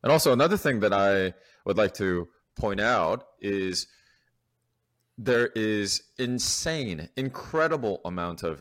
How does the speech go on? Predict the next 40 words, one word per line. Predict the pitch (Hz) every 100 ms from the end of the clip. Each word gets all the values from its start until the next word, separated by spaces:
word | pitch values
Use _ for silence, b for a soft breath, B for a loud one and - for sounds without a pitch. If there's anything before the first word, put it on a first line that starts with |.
| -
engineering | 98 87 85 82 85 110 165 -
that | - 87
actually | 85 90
goes | 76 85 82 76
into | 87 90 - 87 82 -
Uber, | 101 101 160 196 - b b b b _ _ -
in | 113
the | 101
sense | - 110 -
that | 107 95 -
when | 104 107
you | 127 170 143
are | 113
trying | - 117
to | 92
catch | - - 110 -
a | 90
ride, | 80 95 85 71 - _ _ -
there's | 107 104 -
all | 127 143
kinds | - 123 117 104
of | - 92
optimization | 98 95 80 85 85 - 71 69 _ _ _ _ -
in | 87 87
the, | 82 82 92
in | 87
the | 82
sort | 95
of | 78
the |
software | 82 101 95 - 95 90 85
product | - 95 90 -
space. | - 107 -
It's | -
called | - 90 85 76
the | 78 71
data | - 92
product, | 90 80 71 62 -
right? | 85 78
These | 87